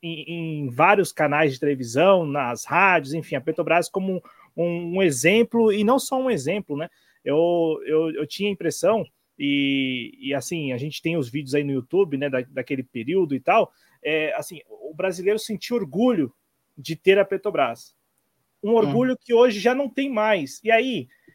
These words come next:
Speaker 1: eu quero tentar aqui fa-, vincular um assunto que, eh, volta e meia, assim, a co-, a, as pessoas ficam extremamente, eh, revoltadas, porque, assim,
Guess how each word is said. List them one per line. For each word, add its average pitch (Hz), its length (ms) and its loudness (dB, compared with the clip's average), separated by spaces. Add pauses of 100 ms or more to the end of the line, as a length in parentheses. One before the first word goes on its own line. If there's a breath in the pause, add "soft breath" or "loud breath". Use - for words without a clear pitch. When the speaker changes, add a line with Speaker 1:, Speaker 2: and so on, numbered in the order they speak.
(160)
Speaker 1:
eu 160 100 -4
quero 226 360 4 (600)
tentar 196 420 2
aqui 185 240 -2
fa-, - 160 -6
vincular 185 500 0
um 196 160 2
assunto 185 360 -6
que, 190 380 -8 (500)
eh, 180 220 -8 (400)
volta 175 440 2
e 220 40 -2
meia, 202 240 0
assim, - 160 -2
a 196 60 2
co-, 196 220 0
a, 160 420 4
as 143 100 -2
pessoas - 340 -6
ficam 226 200 -4
extremamente, 220 760 -6 (120)
eh, 156 180 0
revoltadas, 170 840 2 (600)
porque, 233 240 -2
assim, 202 320 -2